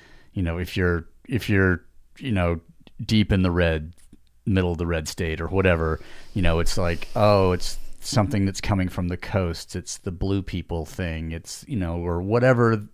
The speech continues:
people think it is. Can't tell me what to do, um, y-, you know, kind of stuff. And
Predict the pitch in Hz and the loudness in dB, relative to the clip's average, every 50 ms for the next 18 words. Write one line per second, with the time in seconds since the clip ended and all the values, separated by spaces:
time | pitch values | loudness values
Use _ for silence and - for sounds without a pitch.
0 | - 135 110 113 117 107 113 110 - - 113 104 95 101 92 110 143 - 95 87 | -12 -8 -4 -4 -2 -2 -2 -2 -2 -2 -2 -2 -2 -2 0 2 2 2 2 2
1 | 90 92 92 - - - - - - - - - - - 110 107 - - 110 104 | 2 0 -2 -6 -12 -20 -20 -20 -20 -20 -20 -4 0 2 2 2 2 2 2 2
2 | 92 98 107 110 113 104 - - 98 92 90 90 92 - - - - - - - | 4 4 2 0 0 -2 -6 -8 -8 -6 -4 -4 -4 -6 -8 -12 -20 -20 -16 -6
3 | - 120 92 90 90 90 92 - - - - - - - - - 156 113 101 95 | -2 0 2 2 2 0 -2 -6 -12 -20 -20 -16 -14 -10 -2 0 2 2 2 2
4 | 92 - 104 95 95 - - 117 101 98 90 - - - 127 110 107 107 107 - | 0 -2 -4 -4 -2 -2 0 0 0 0 -2 -4 -4 0 2 4 4 4 2 0